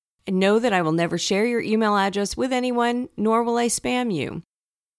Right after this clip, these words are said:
Right now, I'm sharing the week's episodes and any new information I find and write about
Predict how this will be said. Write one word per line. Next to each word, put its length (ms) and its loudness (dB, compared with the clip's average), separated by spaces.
Right 220 0
now, 420 0
I'm 240 0
sharing 480 -2
the 140 -4
week's 420 -8
episodes 560 -4
and 100 -4
any 220 -2
new 200 -2
information 600 -6
I 140 -6
find 400 -6
and 120 -6
write 220 -4
about 400 -6